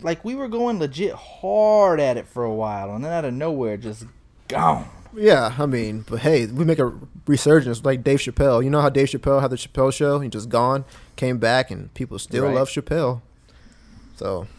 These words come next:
Speaker 1: So,
Speaker 2: that's us.
Speaker 1: just to make sure that the fans and the people and the haters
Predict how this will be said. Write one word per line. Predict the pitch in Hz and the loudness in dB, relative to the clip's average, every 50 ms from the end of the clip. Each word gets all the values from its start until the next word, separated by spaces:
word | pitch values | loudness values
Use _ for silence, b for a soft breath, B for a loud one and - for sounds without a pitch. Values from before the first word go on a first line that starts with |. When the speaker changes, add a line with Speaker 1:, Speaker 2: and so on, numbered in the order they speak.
| B B B B - | B B B B -20
Speaker 1:
So, | _ - - - - - | _ -20 -18 -4 0 0
Speaker 2:
that's | 143 139 135 | 2 4 2
us. | 120 113 110 - - | 2 2 0 -2 -4
Speaker 1:
just | - 208 226 - - | -2 -2 -2 -2 -2
to | - 254 | -2 0
make | 220 214 214 190 - | 0 0 0 -2 -4
sure | - - - 190 175 160 151 143 139 139 | -6 -2 0 2 4 4 2 2 2 0
that | 135 135 127 - | 0 -2 -4 -4
the | - 143 131 | -6 -6 -6
fans | - - - - 170 170 175 175 170 165 165 165 156 143 | -6 -8 -4 -2 -2 0 0 0 -2 -2 -2 -4 -4 -4
and | 139 135 | -4 -6
the | 123 | -6
people | - - 170 170 165 - 165 160 156 156 151 151 147 147 143 143 139 - - _ _ _ | -6 -8 -10 -10 -8 -6 -6 -4 -2 -2 -2 -2 -4 -4 -6 -6 -8 -12 -16 _ _ _
and | 139 127 117 | -6 -4 -4
the | 101 | -4
haters | 92 92 117 143 151 151 143 143 139 143 139 135 - - | -6 -4 0 2 2 4 4 4 2 2 0 -4 -8 -14